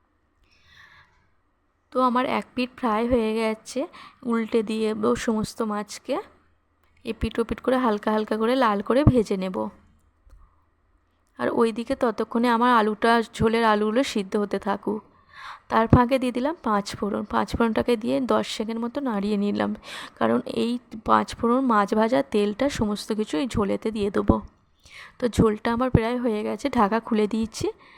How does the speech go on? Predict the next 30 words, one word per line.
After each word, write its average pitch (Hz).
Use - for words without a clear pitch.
তো 254
ঝোলের 220
মধ্যে 214
মাছটা, 233
পাঁচ 214
ফোড়নটা 220
সমস্ত 208
কিছু 233
ঢেলে 208
দিলাম। 202
তো 247
ঢেলে 233
একটুখানি 233
নাড়িয়ে 226
ভালো 214
করে 247
কষি-, 226
মানে 214
সব -
মাছগুলোকে 220
ঝোলের 214
সাথে 226
ডুবিয়ে 214
দিলাম, 240
দিয়ে 226
ভালো 208
করে 214
একটুখানি 247
ফুটিয়ে 220
নেব। 208